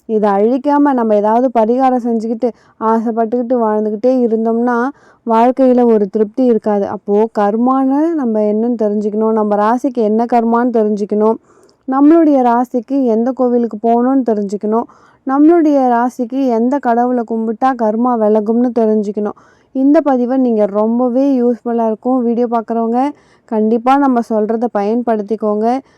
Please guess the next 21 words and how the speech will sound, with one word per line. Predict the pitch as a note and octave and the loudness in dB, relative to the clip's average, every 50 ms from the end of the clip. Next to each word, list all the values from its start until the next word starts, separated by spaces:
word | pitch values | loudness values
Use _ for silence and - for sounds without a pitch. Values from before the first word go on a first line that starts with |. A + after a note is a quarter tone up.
| _ _ _ _ | _ _ _ _
உங்களுடைய | - A#3+ B3+ C#4+ D4+ D#4+ E4+ E4+ E4 C#4 C#4 B3+ A#3 A3 A3+ | -4 -2 2 2 4 4 6 6 6 4 4 2 0 0 -2
கர்மா | A3 G#3+ G#3+ A#3 B3 B3+ A#3 | -4 -2 -2 -2 -2 -2 -2
கண்டிப்பா | - A3 G#3 G#3+ A3 A3 A#3+ A#3 - B3+ C4 C4+ B3+ | -4 -2 -2 -2 0 -2 -2 -2 -2 0 0 0 2
விலகிடுங்க. | A#3 G#3+ G#3+ A3 G#3 G3+ A3+ A3 G3+ G#3+ G#3+ A#3 B3 D4 E4 F4 D4 | 2 2 2 0 0 0 0 0 0 0 0 0 0 0 0 0 -2
நிச்சயமா | A#3+ A3+ - - B3 B3+ B3+ C4 C#4+ D#4 | -2 -4 -4 -4 -2 0 0 2 2 2
இந்த | D#4+ C#4+ C4 A#3 | 2 2 0 0
வழிபாட்டுக்கு | G#3+ G#3 G#3+ A#3 A#3 B3 C4 C4 A3+ B3 A#3 B3 G#3+ | 0 0 0 0 0 -2 -2 -2 -2 -4 -6 -6 -6
பிறகு | A3 A3+ A3+ A3+ A3 C4 D4 D#4+ - _ _ - _ _ _ | -4 -4 -2 -2 0 0 0 0 -2 _ _ -20 _ _ _
உங்க | B3 B3+ B3+ B3 A#3+ | -2 0 0 0 0
வாழ்க்கையில | G#3+ G3 G3 G#3 A#3 C#4 C#4 - D4+ D4 C#4 C4 | 0 0 0 0 0 0 0 0 0 0 2 2
ஒரு | B3 A3+ G#3 G#3 F#3+ - | 2 0 0 -2 -4 -2
பெரிய | A3 G#3+ A3 A3 B3 C#4 D4+ D4+ - | 0 0 2 2 2 2 0 0 0
சாப | B3 G#3+ G#3+ A3+ B3+ B3+ | -2 -2 -2 0 0 2
விமோச்சனமே | C#4+ D4 C#4 C4 A#3+ A3+ A3 A3+ A#3 - - A3+ A3 G#3+ G#3+ A#3+ B3 - | 2 2 2 2 0 0 -2 -2 -2 -4 -4 -4 -4 -2 -2 -4 -4 -4
கிடைக்குங்க. | A#3+ A3 G#3+ G#3 - A3 G#3 G#3+ A3 G#3+ - _ _ _ _ _ _ _ | -4 -4 -4 -4 -4 -4 -4 -2 -4 -4 -6 _ _ _ _ _ _ _
எடுத்த | A3+ A#3 A#3+ B3+ D4 C#4 - D#4+ | -2 0 0 2 0 0 2 2
உடனே | D#4 D4 C4+ C#4 C#4 D4+ | 2 2 2 0 0 -2
கோவிலுக்கு | D4 - C4+ C4 B3 C4 C4 B3+ A#3+ - | 0 0 0 0 0 0 -2 -2 -4 -6
போகணும் | A3 A#3 A#3 A3+ A#3 A#3+ B3 B3 A3+ G#3+ | -6 -4 -2 -2 0 0 0 0 0 0
அப்படின்னு | G#3 G#3+ A3+ A3 | -2 0 0 0
இல்ல. | A3 G#3 G3+ G3+ G3+ | 0 0 -2 -4 -6